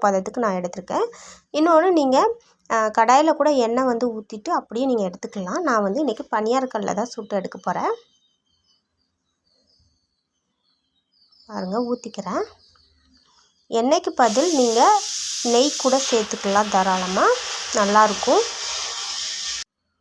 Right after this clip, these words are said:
இப்போ வந்துட்டு திருப்பி போட்டுக்கலாம்.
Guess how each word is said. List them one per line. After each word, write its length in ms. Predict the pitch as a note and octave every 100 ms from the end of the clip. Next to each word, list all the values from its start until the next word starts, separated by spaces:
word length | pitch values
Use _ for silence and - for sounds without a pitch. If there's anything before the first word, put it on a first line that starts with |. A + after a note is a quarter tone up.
| _ _ _ _ -
இப்போ 260 | A#3 B3 G#3+
வந்துட்டு 380 | G3 G3 B3+ G4+ A4+ _ - - -
திருப்பி 300 | C#4 D4 C4
போட்டுக்கலாம். 560 | G3+ G3 F3+ F3+ F#4